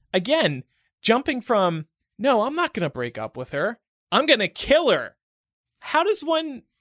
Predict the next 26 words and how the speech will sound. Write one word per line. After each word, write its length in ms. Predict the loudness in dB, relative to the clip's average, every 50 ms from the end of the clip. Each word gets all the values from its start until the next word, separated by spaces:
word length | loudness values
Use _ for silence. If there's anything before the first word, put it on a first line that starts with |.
| _ _ _
come 320 | -6 -4 -2 -2 -2 0 -2
to 80 | -2
think 460 | -2 -2 0 2 2 2 2 0 0 0
that 200 | 0 -2 2 4
that's 480 | 4 4 4 0 -2 -6 -6 -6 -8 -12 _ _ _ _ _ _ -2
a 100 | -2 0
solution 880 | 0 0 -2 0 0 0 0 0 0 0 0 0 -2 -4 -4 -8 -12 -16 _ _ _ _ _
to 160 | -4 -2 0
any 220 | 0 0 0 0
situation? 880 | -2 -2 -4 -4 -4 -6 -4 -4 -2 -2 -2 -2 -4 -6 -6 -8 -12 -18 -20 _ _ _ _ _ _ _ _ _ _ _ _ _ _ _ _ _
And 140 | -4 -2 0
this 140 | -2 0
goes 220 | 2 4 2 2 2
for 120 | 4 6
all 140 | 6 6 6
kinds 320 | 4 0 -2 -2 -2 -4
of 60 | -6 -8
cases. 580 | -6 -6 -6 -6 -8 -10 -12 -14 -14 -16 -16 -18 _ _ _
Maybe 460 | -2 2 4 4 4 4 2 2 -2 0
he 120 | 0 -2
used 300 | -2 -2 -2 -4 -4 -2
to 80 | 0 2
watch 280 | 2 4 2 2 2
a 60 | -2 -2
lot 300 | 0 0 2 2 2 2
of 180 | 0 -2 -4